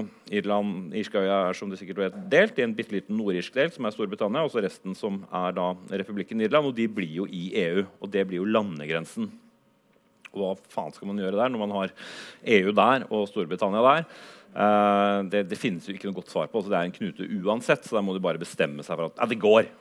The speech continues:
eller det går ikke." Eh, og det har du brukt ufattelig, eh, mye tid på.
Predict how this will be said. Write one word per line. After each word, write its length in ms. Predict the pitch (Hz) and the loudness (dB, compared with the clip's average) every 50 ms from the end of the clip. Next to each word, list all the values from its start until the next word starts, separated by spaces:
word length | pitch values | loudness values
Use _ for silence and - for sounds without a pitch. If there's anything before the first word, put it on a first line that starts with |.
| _ - - - | _ -20 -20 -14
eller 160 | - 95 92 | -12 -6 -4
det 140 | 87 90 80 90 | -4 -4 -4 -4
går 80 | 87 | -6
ikke." 240 | - - - 98 - | -6 -6 -6 -6 -6
Eh, 920 | - - - - - - - - - 92 92 92 92 90 90 92 90 90 90 | -6 -12 -20 -20 -20 -20 -20 -12 -8 -4 -2 -2 0 0 0 -2 -2 -2 -2
og 80 | 82 95 | -2 0
det 80 | 110 | 2
har 80 | 110 107 | 2 2
du 140 | 95 92 87 | 2 0 -4
brukt 300 | 85 92 - - _ - 254 | -8 -10 -14 -18 _ -14 -14
ufattelig, 800 | - - - - - - - - - _ - 87 87 85 82 - - | -14 -14 -16 -6 -4 -2 -2 -2 -4 _ -6 -2 -2 -2 -2 -4 -6
eh, 220 | - 90 90 87 87 | -4 -4 -2 -2 -4
mye 240 | 85 87 82 76 - | -4 -6 -8 -8 -8
tid 240 | - 76 - _ - | -10 -12 -10 _ -6
på. 140 | 80 78 | -8 -8